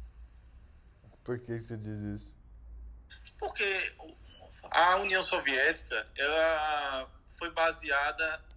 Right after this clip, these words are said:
Speaker 2: na individualidade de três doidos, né? Onde o, o auge foi o Stalin. E aí ele tinha uma supremacia muito mais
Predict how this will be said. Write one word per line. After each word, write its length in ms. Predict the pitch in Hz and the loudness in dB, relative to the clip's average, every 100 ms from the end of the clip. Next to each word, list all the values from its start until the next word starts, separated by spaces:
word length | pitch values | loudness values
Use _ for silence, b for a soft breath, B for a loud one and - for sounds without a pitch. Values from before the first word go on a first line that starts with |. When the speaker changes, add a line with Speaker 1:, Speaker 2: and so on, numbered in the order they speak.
| - | -20
Speaker 2:
na 360 | 151 156 156 160 | -12 -4 -4 -4
individualidade 920 | 160 202 196 175 170 160 135 135 135 | -8 -16 -12 -4 -2 0 0 0 0
de 120 | - 101 | -10 -14
três 320 | - 147 208 | -8 -8 -8
doidos, 340 | - 117 113 - - - - - - - - - - - - | -16 -20 -20 -20 -20 -20 -20 -20 -20 -20 -20 -20 -20 -20 -20
né? 320 | - 123 123 143 | -12 -6 -4 -4
Onde 180 | 156 | -6
o, 100 | 175 - - - | -10 -12 -20 -16
o 600 | 320 311 302 302 294 285 | -12 -12 -12 -12 -6 2
auge 380 | - 190 202 196 | 4 4 0 -8
foi 320 | - 180 185 | -10 -8 -8
o 80 | 190 | -8
Stalin. 560 | - - 120 113 113 - - - - - - - - - b b - | -10 -2 0 0 -6 -16 -20 -20 -20 -20 -20 -20 -20 -20 b b -6
E 120 | 143 | 2
aí 260 | 147 156 185 | 2 2 -4
ele 180 | 185 185 | -6 -8
tinha 200 | - 175 | -14 -12
uma 140 | 170 | -10
supremacia 720 | 160 175 165 160 156 - 143 | -10 -4 -2 -2 -4 -4 -6
muito 480 | 135 147 233 - - | -8 -10 -14 -14 -12
mais 680 | 277 139 120 117 - - | -4 0 0 0 -6 -14